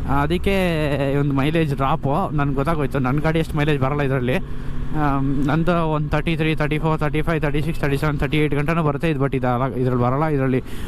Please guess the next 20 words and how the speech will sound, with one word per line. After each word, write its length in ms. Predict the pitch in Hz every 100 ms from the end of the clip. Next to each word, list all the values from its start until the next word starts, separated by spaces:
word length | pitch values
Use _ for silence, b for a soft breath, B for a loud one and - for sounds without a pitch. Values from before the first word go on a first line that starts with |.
| B 131
ಮ್ಯಾಕ್ಸಿಮಮ್ 540 | 131 160 - 180 180
ತರ್ಟಿ, 400 | 151 139 - 208 -
ಮ್ಯಾಕ್ಸಿಮಮ್ 920 | 123 117 135 165 - - 202 180 170
ಅದ್ರೂ 640 | 139 147 160 170 180 196 - B B B B B B
ತರ್ಟಿನೇ, 400 | 139 - 156 143 - -
ಅದಕ್ಕೆ 280 | 117 143 151
ಮೇಲೆ 160 | 151
ಬರಲ್ಲ. 280 | 131 127 127 143 143 - - - - 139
ಮ್ಯಾಪ್ 180 | -
ಬೇರೆ 260 | 139 151 175
ನಮ್ಮ 180 | 143 151
ಹತ್ರ 160 | 151
ಇಲ್ಲ, 280 | 139 131 156
ನಾವು 180 | 156 123
ಮುಂದೆ 200 | 123 143
ಹೋಗೋಣ 260 | 143 131 123
ಅಂದ್ರೆ 200 | 135 131
ಹಿಂದೆನೇ 540 | 120 127 131 135 147
ಹೋಗ್ತಾ 280 | 131 131 127
ಇದ್ದೀವಿ. 280 | 107 104